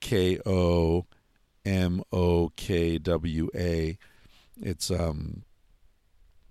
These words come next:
um, a word that means the, the spirit of the oceans, under the surface of the oceans. I think it's, uh, I f-, I forget the name of the tribe, but it's one of the First Nations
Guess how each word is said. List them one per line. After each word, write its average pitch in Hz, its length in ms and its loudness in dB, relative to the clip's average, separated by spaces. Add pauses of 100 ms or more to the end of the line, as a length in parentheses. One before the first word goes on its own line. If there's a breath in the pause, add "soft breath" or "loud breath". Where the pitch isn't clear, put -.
(320)
um, 80 680 -6 (140)
a 113 120 -6
word 85 580 4
that 90 220 -4
means 85 540 -4
the, 80 360 -4
the 85 120 -6
spirit 92 720 0 (580 soft breath)
of 87 240 0
the 92 140 0
oceans, 80 760 -2
under 98 400 4
the 82 120 -2
surface - 580 -6
of 87 140 -6
the 87 160 -6
oceans. 85 460 -8
I 85 60 -6
think 80 260 -8
it's, - 240 -10
uh, - 260 -8 (840 soft breath)
I 92 60 -10
f-, - 200 -12
I - 60 -6
forget 82 340 -6
the 90 80 -4
name 82 240 -2
of 80 220 -4
the 85 140 -6
tribe, 82 520 0
but 78 140 0
it's 78 200 -4
one 82 100 -4
of 80 100 -4
the 80 80 -6
First 85 340 -6
Nations 80 640 -6